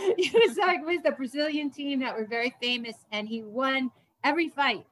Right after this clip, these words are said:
every U F C fight for the two years I was with him. And he was gonna need to have nurse, knee surgery, but that took it away. And so flexibility found me.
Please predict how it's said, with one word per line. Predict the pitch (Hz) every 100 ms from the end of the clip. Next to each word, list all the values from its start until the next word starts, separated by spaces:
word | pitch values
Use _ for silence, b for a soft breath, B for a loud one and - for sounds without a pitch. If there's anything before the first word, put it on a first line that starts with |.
| _
every | 240 277
U | 254
F | 226 -
C | 247
fight | 214 185 190
for |
the | 202
two | - 247
years | 220 190
I | 190
was | 196
with | 233 233
him. | 208 190 B B B -
And | 233 233 233
he | 247
was | 220
gonna | 262 262
need | 294 254
to |
have | 240 214
nurse, | 247 294 311
knee | 220 269
surgery, | 320 285 254 277 262
but | 208 202
that | 220 214
took | 262 -
it | 247
away. | 233 226 226 220 185 b b b _ 240
And | 254 254
so | - 269 254 247 226 _
flexibility | 294 339 - 302 294 294 254 226 -
found | 226 233 226 196
me. | 220 226 233 160 156